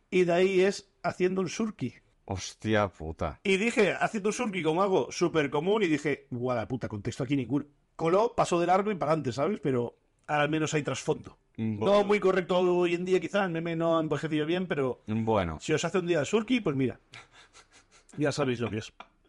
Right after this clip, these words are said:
Speaker 2: Pues mira, ni me acordaba yo de eso.
Speaker 1: Esta es muy importante y esta tendrías que tenerla apuntada en papiro libreta.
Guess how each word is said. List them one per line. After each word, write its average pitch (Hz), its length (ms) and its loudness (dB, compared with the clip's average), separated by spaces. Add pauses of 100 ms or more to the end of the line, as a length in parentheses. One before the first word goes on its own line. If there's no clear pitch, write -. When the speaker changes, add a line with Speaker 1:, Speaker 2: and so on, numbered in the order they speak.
(580)
Speaker 2:
Pues 135 160 -4
mira, 101 320 0
ni 113 200 0
me 117 100 2
acordaba 113 460 2
yo 101 140 2
de 82 100 0
eso. 76 240 -8 (240)
Speaker 1:
Esta 208 200 0
es 196 40 -4
muy 190 120 2
importante 139 420 -2
y 151 40 0
esta 208 180 -2
tendrías 185 340 2
que 170 60 -4
tenerla 165 260 -2
apuntada 160 500 0
en 175 100 -2
papiro 139 280 0
libreta. 117 360 -4